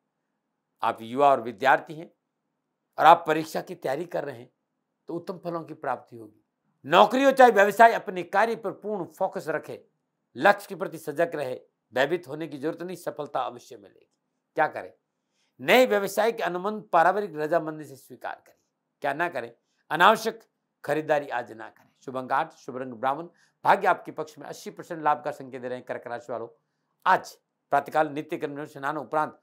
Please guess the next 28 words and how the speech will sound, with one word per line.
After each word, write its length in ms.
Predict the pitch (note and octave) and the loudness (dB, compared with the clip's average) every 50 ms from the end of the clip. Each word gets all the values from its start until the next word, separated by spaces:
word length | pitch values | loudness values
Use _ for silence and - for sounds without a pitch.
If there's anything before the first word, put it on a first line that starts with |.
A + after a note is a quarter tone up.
| _ _ _ - | _ _ _ 6
भगवान 400 | C#3+ F3 G#3 A#3+ B3+ A#3 G#3+ F#3 | 8 10 12 10 10 8 4 -4
शिव 260 | - - - B3 A3+ | -10 -6 -6 -6 -2
का 120 | - A3 G3 | 0 0 0
जो 160 | C#3 D#3 E3+ | 0 -2 -4
अद्भुत 500 | - - - G#3 F#3+ G#3+ F3 C4 A3 D#3 | -4 0 -2 0 0 0 -2 -4 -4 4
गायत्री 460 | C#3+ E3 D#3 D#3+ - - F3 D#3+ D3+ | 6 6 6 6 4 0 -4 -2 0
ओम 420 | C#3+ D3+ F3+ F#3+ F#3 E3+ E3 D#3+ D#3 | 4 6 8 8 8 6 4 0 -4
तत्पुरुषाय 720 | F3 E3+ F3 C#3+ E3 E3 D3+ - F3+ F3+ F#3+ F#3 E3+ E3 D#3 | -4 -4 -4 -4 -4 -6 -4 0 4 6 6 6 6 4 0
विद्महे 460 | D#3+ E3 D3+ E3+ E3 D#3+ E3+ F#3 F3 | -4 -4 -4 -6 -6 -6 -6 -6 -8
महादेवाय 800 | D#3+ C#3 C3+ F3+ E3 D#3+ E3 E3 F3 F3+ F3+ E3+ D#3 D#3 D3+ D3+ D3+ _ _ _ _ _ _ _ | -10 -8 -8 -8 -8 -8 -4 0 2 2 2 2 -2 -6 -10 -14 -18 _ _ _ _ _ _ _
धीमहि 640 | G#2+ A2+ A#2 F#3 F#3 E3+ D#3 C#3+ C3 D3+ D3 _ _ _ _ _ _ _ _ _ _ | -20 -12 -8 -8 -6 -6 -8 -10 -12 -16 -18 _ _ _ _ _ _ _ _ _ _
तन्नो 500 | E3 D#3 D#3 D#3 D3+ D3 C#3+ D3 - _ _ _ - | -2 -2 -2 -2 -6 -6 -6 -8 -12 _ _ _ -10
रुद्र 220 | D3+ D3+ - D3+ | -10 -10 -10 -14
प्रचोदयात्, 680 | - - B2+ - _ D3 C#3 C3+ - - - - - _ _ _ _ _ _ _ _ _ _ _ _ _ _ _ _ _ _ _ _ _ _ | -18 -18 -20 -20 _ -20 -20 -20 -20 -20 -20 -20 -20 _ _ _ _ _ _ _ _ _ _ _ _ _ _ _ _ _ _ _ _ _ _
भगवान 360 | - E3+ G#3+ A#3+ A#3+ A3+ - - _ _ _ _ _ | 0 4 4 4 4 2 -4 -14 _ _ _ _ _
शिव 200 | - - B3+ A#3+ | -10 -8 -8 -8
की 140 | F3+ E3+ F#3+ | -8 -10 -10
ये 180 | D#3+ E3+ F3+ E3+ | -4 -2 -2 2
गायत्री 480 | E3 D#3+ D#3 D3+ - - C3 B2 - _ _ _ _ _ _ _ | 4 4 4 4 0 -6 -12 -12 -14 _ _ _ _ _ _ _
सूर्य 300 | - - D#4 E4 D#4+ D4 | -2 2 2 2 4 2
उदय 220 | C4 A#3 A#3 G#3+ | 2 4 4 4
से 140 | A3 - F#3+ | 4 2 -2
पहले 340 | - - D3 C3 A2+ G2+ - _ _ _ _ _ _ _ _ _ _ _ _ _ _ _ _ _ _ _ _ _ _ _ _ | -2 -2 -4 -4 -4 -10 -16 _ _ _ _ _ _ _ _ _ _ _ _ _ _ _ _ _ _ _ _ _ _ _ _
नित्य 240 | E3 G#3 - - A3+ | -4 -4 0 0 0
कर्म 160 | F#3+ G#3 F#3+ | 0 0 -2
में 80 | G3 G3 | -4 -6
स्नान 320 | F3 - F3 F#3 F#3+ G3 | -8 -4 0 0 2 2
उपरांत 420 | F#3 E3+ - F3 F3+ E3 B2+ - | 0 -2 2 2 2 2 2 -4